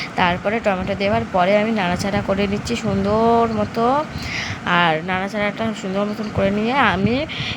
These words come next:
এখানে মাংস ঢেলে দিচ্ছি। আর মাংসটা সুন্দর মতন নাড়াচাড়া করছি যাতে মাংসের গায়ে সব মশলাগুলো লেগে যায়। তারপরে আমি মাংসটা সুন্দর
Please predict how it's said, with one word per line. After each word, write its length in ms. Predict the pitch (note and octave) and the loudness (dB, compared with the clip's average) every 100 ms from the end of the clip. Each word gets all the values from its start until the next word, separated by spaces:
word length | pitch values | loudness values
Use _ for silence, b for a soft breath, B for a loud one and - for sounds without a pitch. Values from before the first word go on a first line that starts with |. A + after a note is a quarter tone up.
| - | -4
এখানে 300 | F#3 G3+ A3+ | 0 2 2
মাংস 280 | G#3 F#3 G3 | 2 0 0
ঢেলে 320 | G#3 G3+ G3+ | -2 0 0
দিচ্ছি। 280 | G#3 G#3 B3+ | -2 -4 -2
আর 100 | A3+ | -2
মাংসটা 460 | F#3+ F3 F#3+ G#3+ | -2 -2 -2 -2
সুন্দর 380 | A#3 G#3+ G3 G#3+ | -2 -2 0 2
মতন 260 | A#3+ A3 A3 | 2 0 0
নাড়াচাড়া 500 | G#3 G3 G3+ G#3+ G#3+ | 0 0 0 -2 0
করছি 460 | G#3 G#3 - B3+ D#4 B B B | -2 -4 -2 -2 -2 B B B
যাতে 240 | F#3+ F#3 G#3+ | -2 0 2
মাংসের 380 | G3 F#3+ G#3+ G#3 | 2 2 0 0
গায়ে 280 | F#3 F#3+ | 2 2
সব 160 | A3 A3+ | 2 -4
মশলাগুলো 600 | G#3 F#3 - G3 G3+ A#3+ D#4+ B B B - | -4 -4 -2 -2 0 -2 -2 B B B 2
লেগে 300 | A3 F#3 E3 | 4 4 0
যায়। 180 | D3 A#2 - - - - - | -2 -8 -10 -14 -10 -8 0
তারপরে 300 | F3 F#3+ G#3+ | 2 4 2
আমি 100 | A3 | 2
মাংসটা 460 | G3 F3+ - G3+ | 0 0 -4 -6
সুন্দর 500 | G#3 F#3+ F#3 G3+ G#3+ | -2 -2 2 2 2